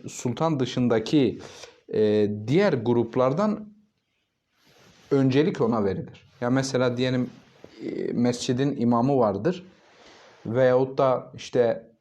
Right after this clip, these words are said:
e, ölünün velisi vardır. Lakin vasiyet edilen şahıs bunlara nispeten daha evleviyetlidir.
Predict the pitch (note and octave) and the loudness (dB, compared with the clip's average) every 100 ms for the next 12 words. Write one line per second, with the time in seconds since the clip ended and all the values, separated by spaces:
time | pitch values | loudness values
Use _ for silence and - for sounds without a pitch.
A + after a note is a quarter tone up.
0 | _ _ G#2+ G#2+ A2 B2 B2 C3 C#3+ B2 | _ _ -2 0 0 2 2 2 0 -2
1 | G#2 G#2 A#2 A#2+ A#2 - D3+ A#2+ A2 B2+ | -2 0 2 2 0 0 2 2 0 -2
2 | G3 - - _ - C3 D3+ D3+ B2+ A2+ | -4 -8 -20 _ -4 -2 -2 -4 -4 -2
3 | A2+ - D3 D3 A#2+ A#2 C3 C3+ - B2 | -4 -2 -2 -2 -4 -4 -2 -4 -6 -6
4 | - G#3+ - - B2+ B2+ B2 C#3 B2 - | -4 -6 -8 -6 -4 0 0 0 -2 -4
5 | F3 A3 G3 C#3 D3 C3 A#2+ A2+ A2+ A2 | -4 0 0 0 -2 0 0 2 2 2
6 | G2+ - F#2 F2 F#2 | 0 -4 -8 -8 -14